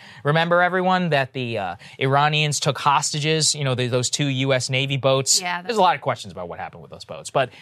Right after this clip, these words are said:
Speaker 1: basically, they were taken into custody and video, and it's humiliating, and John Kerry had to go, like, save them or whatever. And this was a huge political problem, obviously, for Obama. Well,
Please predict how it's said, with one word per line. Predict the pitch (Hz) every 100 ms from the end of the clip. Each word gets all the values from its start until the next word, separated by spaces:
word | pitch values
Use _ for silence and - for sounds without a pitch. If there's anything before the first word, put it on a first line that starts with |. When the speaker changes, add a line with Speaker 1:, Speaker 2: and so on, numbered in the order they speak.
| -
Speaker 1:
basically, | 214 160 156
they | 160
were | 185
taken | 170 151 143
into | 120
custody | 127 120 120 113
and | 107 101 - _ _
video, | 127 120 113 113
and | 120
it's | -
humiliating, | 127 123 113 107 107 104
and | 104
John | 127 117
Kerry | 117 113 104
had | 104 104
to |
go, | 101 92
like, | 92 90 87 _ _ -
save | 117 120 101
them | 101 87
or |
whatever. | 85 87 82 80 - -
And | 147
this | 156
was | 139
a | 131
huge | 151 165 127
political | - 127 120
problem, | 117 98 90 87
obviously, | 95 95 - 90 90 - -
for | 127 113 -
Obama. | 113 139 131 85 - -
Well, | 147 135 -